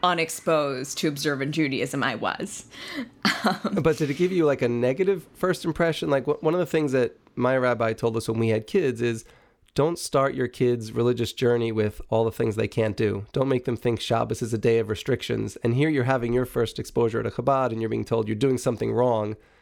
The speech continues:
Speaker 2: So you're feeling like you're kind of being scolded almost. Is that giving you a negative impression of Judaism, or you just kind of took it in stride and like, "Oh, I'm learning something I never knew before"?
Speaker 1: You know what? I didn't, never thought of it, but it did give me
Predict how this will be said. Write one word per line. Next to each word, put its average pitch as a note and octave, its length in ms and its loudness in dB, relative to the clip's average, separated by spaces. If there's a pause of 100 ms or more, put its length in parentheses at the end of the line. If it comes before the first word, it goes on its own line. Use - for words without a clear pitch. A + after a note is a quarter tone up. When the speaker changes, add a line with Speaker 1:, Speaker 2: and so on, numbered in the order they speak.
Speaker 2:
So - 120 -4
you're A#2+ 60 0
feeling C#3 200 2
like B2 140 0
you're A2+ 80 -14
kind B2+ 140 2
of A#2 60 -2
being A2+ 160 0
scolded D3+ 440 0
almost. A2 480 -2 (460)
Is A#2 100 0
that C#3 120 4
giving D#3 200 2
you D3 60 6
a C3 40 2
negative B2+ 400 2
impression C3 720 0
of C3 400 0
Judaism, E3 480 2
or C3+ 80 4
you B2+ 100 0
just - 300 -4
kind B2 160 2
of A2+ 40 -2
took - 140 -10
it A#2+ 80 2
in A2+ 80 2
stride A2+ 300 2
and A2 100 0
like, A2+ 140 0
"Oh, F3+ 80 2
I'm B2 100 2
learning A#2+ 220 2
something A#2 340 -2
I - 40 0
never A2 200 0
knew A#2 140 2
before"? A2 380 -4 (580)
Speaker 1:
You A3+ 80 0
know D#4 140 2
what? A3+ 280 2 (220)
I A3 80 0
didn't, B3+ 220 -2
never D4 240 0
thought F3 260 0
of F3 100 -4
it, A#3 240 -2
but G#3 220 -2
it G#3+ 160 -2
did A#3+ 220 0
give F#3 180 -2
me D#3+ 340 -2